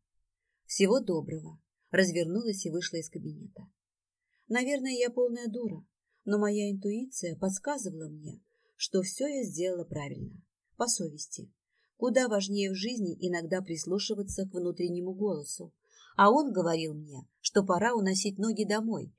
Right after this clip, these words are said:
и забыть об этом недоразумении. А работа? Я обязательно что-нибудь найду. На крайний случай предоставлялся льготный период для ипотечников, потерявших работу.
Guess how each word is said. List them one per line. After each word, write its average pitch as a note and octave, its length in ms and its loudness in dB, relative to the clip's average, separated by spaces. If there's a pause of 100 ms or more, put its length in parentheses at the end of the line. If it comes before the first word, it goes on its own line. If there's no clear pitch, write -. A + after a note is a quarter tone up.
(140)
и A#3 120 2
забыть A#3+ 420 2
об F3 160 2
этом F3 240 4
недоразумении. E3+ 920 -2 (420)
А E3+ 120 4
работа? D#3+ 600 -6 (680)
Я B3 180 6
обязательно A#3 540 2
что-нибудь F#3+ 460 -2
найду. F#3+ 380 -4 (500)
На G#3+ 160 8
крайний G#3+ 420 6
случай G3 480 0
предоставлялся G3 840 2
льготный F3+ 440 2
период F#3+ 420 2
для F#3+ 200 4
ипотечников, F#3+ 800 -4 (140)
потерявших F3 600 2
работу. D#3+ 500 -4